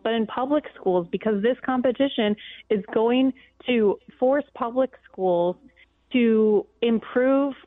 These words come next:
their own performance and the, the ways that they are serving and in many cases failing to serve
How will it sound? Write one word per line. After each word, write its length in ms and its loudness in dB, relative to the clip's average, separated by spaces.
their 340 -2
own 280 -2
performance 800 -4
and 280 -2
the, 200 0
the 200 -2
ways 460 2
that 200 -4
they 200 0
are 320 -2
serving 500 -2
and 100 -2
in 140 0
many 180 0
cases 360 -2
failing 380 0
to 140 -10
serve 320 -2